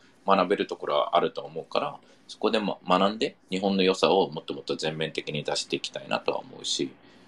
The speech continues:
面白いと。なので、いや、いや、日本は本当に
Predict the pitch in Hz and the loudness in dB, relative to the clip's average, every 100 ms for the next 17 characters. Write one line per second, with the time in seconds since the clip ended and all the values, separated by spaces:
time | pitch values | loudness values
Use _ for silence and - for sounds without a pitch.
0 | - - - 76 - - 131 - - _ | -20 -10 -4 -2 -2 -2 -6 -6 -20 _
1 | - - - - - - - - - - | -14 -14 -14 -20 -20 -20 -20 -20 -20 -20
2 | - - - - - - - - - - | -20 -16 -10 -8 -8 -12 -20 -20 -20 -20
3 | - - 90 85 76 76 - - - - | -6 6 8 8 4 0 -2 -20 -20 -16
4 | - 95 90 87 82 80 - - 107 117 | 0 2 4 2 2 -2 -6 2 8 10
5 | 113 123 165 143 98 120 123 123 113 - | 10 6 6 8 8 6 2 2 0 -6